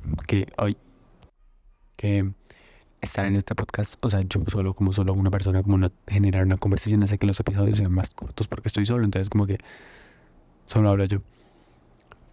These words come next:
Pero sí, ay, bueno, sí, no sé si eso sea un problema. Digo,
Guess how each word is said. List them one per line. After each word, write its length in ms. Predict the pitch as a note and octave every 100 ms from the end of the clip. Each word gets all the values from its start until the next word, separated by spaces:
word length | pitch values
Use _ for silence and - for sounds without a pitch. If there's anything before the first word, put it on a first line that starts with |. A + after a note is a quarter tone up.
| -
Pero 160 | A2+ A2
sí, 540 | - - A2+ A#2 - -
ay, 160 | G2 G#2+
bueno, 260 | G#2+ G#2
sí, 160 | G2 -
no 180 | G#2+ G#2
sé 140 | A2
si 140 | G#2+
eso 180 | A2+ -
sea 160 | A#2 A#2
un 140 | A2+
problema. 520 | A2 A#2 G#2+ G#2 G#2 G2 - - - - - -
Digo, 260 | A2 G#2